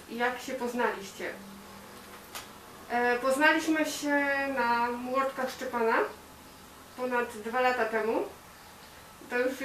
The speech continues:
właściwie jest jakby odpowiedź teraz do drugiego pytania, bo jest pytanie, ile się znacie?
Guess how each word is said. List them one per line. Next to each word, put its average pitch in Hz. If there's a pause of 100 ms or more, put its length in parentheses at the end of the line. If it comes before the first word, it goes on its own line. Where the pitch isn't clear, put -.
(140)
właściwie 247
jest 254
jakby 254
odpowiedź 269 (260)
teraz 285 (240)
do 254
drugiego 262
pytania, 262
bo 240 (1000)
jest 247
pytanie, 240
ile 247
się 247
znacie? 220